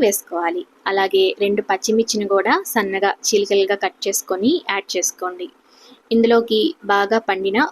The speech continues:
ఒక టమాటాని కూడా ముక్కలుగా చేసుకొని వేసుకోవాలి. ఇక్కడ నేను ఒక పెద్ద ములక్కాయని కూడా ముక్కలుగా కట్ చేసి వేసుకుంటున్నాను. ఇప్పుడు కుక్కర్ మూత పెట్టేసేసి మీడియం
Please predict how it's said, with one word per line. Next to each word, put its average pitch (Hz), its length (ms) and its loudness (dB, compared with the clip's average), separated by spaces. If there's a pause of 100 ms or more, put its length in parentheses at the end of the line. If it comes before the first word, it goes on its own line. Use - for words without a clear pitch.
(140)
ఒక 196 160 -2 (120)
టమాటాని 190 520 -2
కూడా 180 180 2 (120)
ముక్కలుగా 190 400 -2
చేసుకొని 190 420 -2 (140)
వేసుకోవాలి. 180 560 -2 (720)
ఇక్కడ 208 200 -2
నేను 214 160 4 (100)
ఒక - 80 -4 (100)
పెద్ద 185 220 -2 (140)
ములక్కాయని 190 560 -2
కూడా 180 180 0 (140)
ముక్కలుగా 190 460 -2
కట్ 180 220 -8
చేసి 185 280 0 (160)
వేసుకుంటున్నాను. 190 760 -4 (560)
ఇప్పుడు 220 280 4 (220)
కుక్కర్ 226 360 0
మూత 196 200 -2 (120)
పెట్టేసేసి 185 680 0 (540)
మీడియం 247 320 6